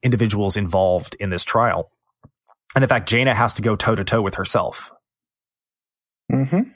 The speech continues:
Speaker 1: And in fact, does go toe-to-toe with herself. Um, and, uh, barely survives. Uh, she's in fact mortally wounded during this incident.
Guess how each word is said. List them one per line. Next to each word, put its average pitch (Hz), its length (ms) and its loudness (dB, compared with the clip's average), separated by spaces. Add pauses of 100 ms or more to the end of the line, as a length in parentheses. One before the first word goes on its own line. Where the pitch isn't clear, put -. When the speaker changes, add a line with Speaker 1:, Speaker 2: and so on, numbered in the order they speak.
Speaker 1:
And 117 200 2
in 117 60 0
fact, 110 300 -2
does 135 220 2
go 107 120 2
toe-to-toe 92 400 -2
with 87 120 -6
herself. - 460 -8 (220)
Um, - 500 -12 (1200)
and, 98 240 -4
uh, 90 160 2
barely 131 400 4
survives. 90 720 0 (1160)
Uh, 98 240 0
she's 104 180 -2
in 104 60 -2
fact 110 220 0
mortally 120 460 4
wounded 101 580 0
during 101 280 0
this - 400 -2
incident. 92 480 -6